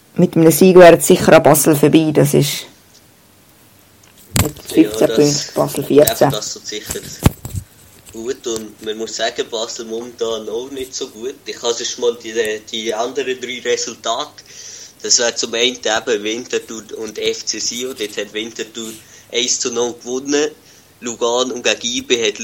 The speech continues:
Speaker 2: äh, I B eins zu vier gewonnen. Und Zürich, äh, gegen, äh, Basel, das ist gestern auch noch gesehen am Abend. Dort hat, ist es null zu null gegeben. Und aus Basler Sicht ist man dort sicher gar nicht zufrieden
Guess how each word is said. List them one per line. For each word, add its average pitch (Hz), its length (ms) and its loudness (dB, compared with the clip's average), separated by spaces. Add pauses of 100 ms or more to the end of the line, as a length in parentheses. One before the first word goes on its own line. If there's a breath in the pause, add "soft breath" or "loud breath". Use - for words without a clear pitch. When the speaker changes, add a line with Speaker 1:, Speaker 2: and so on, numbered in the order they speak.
Speaker 2:
äh, 104 300 -4
I 117 220 -10
B 117 240 -4
eins 123 360 -4
zu 131 100 -6
vier 139 320 -10
gewonnen. 127 540 -6
Und 110 280 -10
Zürich, 127 520 -4
äh, 107 400 -2
gegen, 104 380 -6
äh, 104 120 -8
Basel, 117 560 -4
das 95 240 -4
ist - 240 -6
gestern 107 480 -2
auch 113 160 -4
noch 117 240 -10
gesehen 113 300 -4
am 110 120 -6
Abend. 117 480 -10 (500 soft breath)
Dort 110 240 -12
hat, 117 140 0
ist 113 300 -6
es 120 260 0
null 120 320 -4
zu 120 180 -2
null 123 440 -4
gegeben. 127 420 -6
Und - 540 -16
aus - 160 -10
Basler 117 360 -6
Sicht 120 200 -10 (180)
ist - 140 -14
man 113 100 -8
dort 113 240 -10
sicher 123 380 -8 (480 soft breath)
gar 123 260 -2
nicht 135 160 -6
zufrieden 131 600 -6